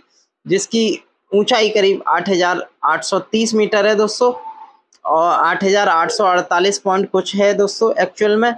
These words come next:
लेकिन ये जो वेदर स्टेशन है ये आठ हज़ार आठ सौ तीस मीटर की ऊंचाई पर, एल्टीट्यूड पर स्थापित किया गया है।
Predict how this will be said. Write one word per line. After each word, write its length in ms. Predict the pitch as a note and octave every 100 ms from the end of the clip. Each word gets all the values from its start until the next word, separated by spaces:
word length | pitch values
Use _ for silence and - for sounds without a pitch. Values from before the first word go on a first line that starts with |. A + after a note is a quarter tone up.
| -
लेकिन 440 | D3+ F3+ G#3 G3 - D#3+
ये 160 | F#3
जो 420 | F3+ G#3 G#3 F#3+ - C#3
वेदर 320 | C3+ F3+ B3
स्टेशन 500 | A#3 - G#3+ G#3 F#3
है 280 | E3 G3+ - _ -
ये 60 | A#3
आठ 260 | A3+ G#3
हज़ार 380 | G#3 G3 G#3 -
आठ 200 | D3 E3
सौ 140 | - G#3+
तीस 360 | G#3+ A#3 G#3+
मीटर 320 | F#3+ E3+ E3+ D3+
की 380 | - F3 D3+ -
ऊंचाई 380 | D#3 D#3 F3 B2+
पर, 260 | C#3 D3+ -
एल्टीट्यूड 500 | E3 F3+ G3+ A3 D#3 -
पर 220 | D#3 -
स्थापित 400 | - C#3+ A#2 F#3+ -
किया 160 | D#3+ C3
गया 180 | A2
है। 60 | A2